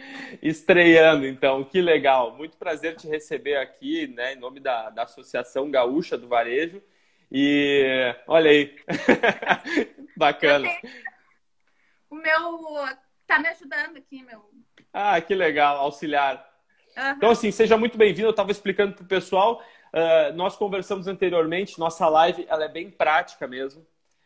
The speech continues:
Speaker 1: Ah, a gente não gosta muito da, das, né, das teorias, do que não dá pra ser aplicado no outro dia. Então, esse aqui é o momento do varejo, ah, da gente pensar em dicas, insights que a gente possa dar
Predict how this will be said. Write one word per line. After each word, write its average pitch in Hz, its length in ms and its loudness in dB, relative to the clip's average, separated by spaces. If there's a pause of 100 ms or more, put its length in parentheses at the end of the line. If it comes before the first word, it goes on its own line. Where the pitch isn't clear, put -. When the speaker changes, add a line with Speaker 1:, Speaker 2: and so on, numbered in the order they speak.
(160)
Speaker 1:
Ah, 135 300 -2
a 131 60 0
gente 165 280 -10
não 165 240 -4
gosta 165 360 4
muito 156 280 -6
da, 131 260 4
das, 123 440 -6 (120)
né, 143 180 0
das 143 180 -2
teorias, 151 580 2
do 131 80 -14
que - 140 -8
não 156 280 -2
dá 143 180 4
pra 160 160 0
ser - 160 -2
aplicado 160 560 0
no 147 100 -2
outro 170 260 -4
dia. 170 400 0 (220)
Então, 147 280 0
esse 185 180 -2
aqui 185 100 -6
é 196 40 6
o 190 60 2
momento 175 480 4
do 180 160 0
varejo, 165 640 2 (360)
ah, 139 240 2
da 143 100 0
gente 151 260 -8
pensar 160 760 0
em 135 360 -10
dicas, 185 720 -4
insights 165 720 2
que - 80 0
a 135 60 2
gente 151 240 -10
possa 151 460 2
dar 135 520 4